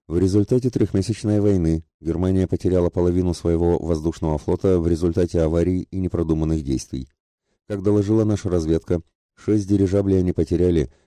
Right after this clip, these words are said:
когда они пролетали мимо гор, в которых австрийцы установили пушки.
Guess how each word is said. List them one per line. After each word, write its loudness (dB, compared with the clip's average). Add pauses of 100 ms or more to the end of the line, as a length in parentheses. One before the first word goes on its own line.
(100)
когда -4
они 0
пролетали 0
мимо 0
гор, -2 (220)
в -20
которых -2
австрийцы -2
установили 0
пушки. -4